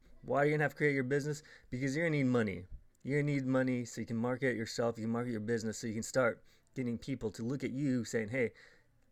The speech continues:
I can make this much money. I can help you make this much money."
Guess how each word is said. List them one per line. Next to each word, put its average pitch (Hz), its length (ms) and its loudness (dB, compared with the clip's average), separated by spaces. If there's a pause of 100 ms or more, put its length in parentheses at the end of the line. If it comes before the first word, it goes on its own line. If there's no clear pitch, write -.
I 151 140 4
can 156 160 -2
make 139 300 -2
this 127 200 -4
much 120 200 -4
money. 104 360 -4
I 120 120 0
can 117 120 -2
help 117 200 -2
you 127 140 2
make 107 220 -2
this - 200 -8
much 95 220 -8
money." 92 340 -10